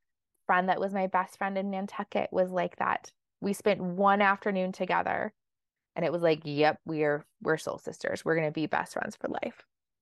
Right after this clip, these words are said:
It's the same thing.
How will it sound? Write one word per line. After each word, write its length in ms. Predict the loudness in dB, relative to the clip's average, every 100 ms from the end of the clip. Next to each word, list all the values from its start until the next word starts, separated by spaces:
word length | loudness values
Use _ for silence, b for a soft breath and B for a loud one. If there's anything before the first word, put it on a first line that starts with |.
| _ _ _ _ _ _ _ _ _ _ _ _ _ _ _ _ _ _ _ _ _ _ _ _ _ _ -18 -18 _ _ _ _ _ _ _ _ _ _ 2
It's 220 | 2 2
the 140 | 0 -2
same 380 | 0 -2 -2
thing. 500 | -4 -6 -4 -4 -6